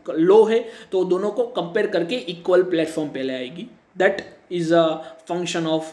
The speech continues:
अर्थ, ओके, वो अर्थ का फंक्शन हो गया। तो इलेक्ट्रॉन, प्रोटॉन सभी के अंदर होते हैं।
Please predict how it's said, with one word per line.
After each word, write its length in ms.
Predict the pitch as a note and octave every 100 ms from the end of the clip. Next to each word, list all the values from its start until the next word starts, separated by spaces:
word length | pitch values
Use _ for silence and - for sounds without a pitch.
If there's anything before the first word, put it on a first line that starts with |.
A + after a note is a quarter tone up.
| - _ _ F3
अर्थ, 480 | E3+ - - -
ओके, 180 | D#3+ C4+
वो 280 | G#3+ F3 D#3
अर्थ 120 | D#3+
का 180 | - E3
फंक्शन 360 | - D3+ D3+ C#3
हो 180 | C3+
गया। 180 | C3 C3+ D#3+ _ - - -
तो 220 | G#3 G#3+ G#3+
इलेक्ट्रॉन, 440 | G3 G#3 A3+ G#3+
प्रोटॉन 380 | G3+ F#3+ G3 F#3+
सभी 320 | F3+ D#3+ F#3
के 100 | F#3
अंदर 200 | F3 F3
होते 300 | E3 E3 E3+
हैं। 280 | E3+ E3+